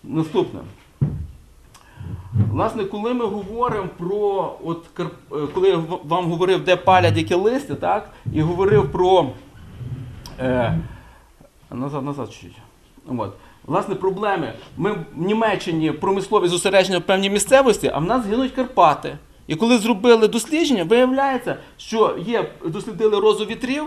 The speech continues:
які опади і які, якої кислотності випадають дощі, то ми бачимо, що питання такі не мають кордонів.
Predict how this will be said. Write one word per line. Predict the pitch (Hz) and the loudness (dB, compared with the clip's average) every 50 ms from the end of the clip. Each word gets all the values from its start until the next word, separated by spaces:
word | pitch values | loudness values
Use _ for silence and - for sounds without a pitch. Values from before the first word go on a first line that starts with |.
| 302 - - - - - | -10 -14 -18 -16 -6 -2
які | 170 175 170 233 226 | -2 -2 2 2 2
опади | - - 214 226 220 - 202 185 160 190 180 170 - | 6 8 10 10 10 8 6 4 6 6 4 4 4
і | - 190 | 2 0
які, | 196 185 - 226 226 214 190 - - - - | 0 0 2 4 6 6 4 4 0 -8 -6
якої | 175 175 226 220 214 | -2 2 2 2 4
кислотності | 214 214 208 220 214 208 202 196 185 - 196 | 4 0 2 4 4 4 4 2 -2 0 0
випадають | 196 185 185 202 170 190 180 180 180 165 | 0 2 2 2 4 6 6 6 4 4
дощі, | 165 190 175 - - 156 127 95 73 - - - _ _ _ _ _ _ _ _ _ | 2 -2 -2 -2 -2 -2 -2 -4 -4 -6 -14 -20 _ _ _ _ _ _ _ _ _
то | - 180 | 0 2
ми | 214 247 | 2 2
бачимо, | 240 202 240 226 - - 175 160 | 4 4 4 2 2 0 -4 -4
що | - 202 185 - - - 156 143 - - - - _ _ _ _ _ _ _ _ - - | -2 0 -2 -2 -2 -8 -16 -16 -16 -18 -20 -20 _ _ _ _ _ _ _ _ -8 -2
питання | 190 180 180 233 233 233 247 247 240 226 175 139 - | -2 -2 0 0 -2 -2 -2 -2 -4 -4 -6 -6 -4
такі | 175 160 160 - 170 139 123 - - - | -6 -6 -6 -4 -4 -4 -4 -6 -6 -4
не | 143 165 | -2 -2
мають | 175 185 202 202 196 185 180 | 0 2 2 2 2 0 -2
кордонів. | - - 147 147 143 151 143 120 98 90 - | -4 -4 -4 -4 -2 0 0 0 0 -2 -6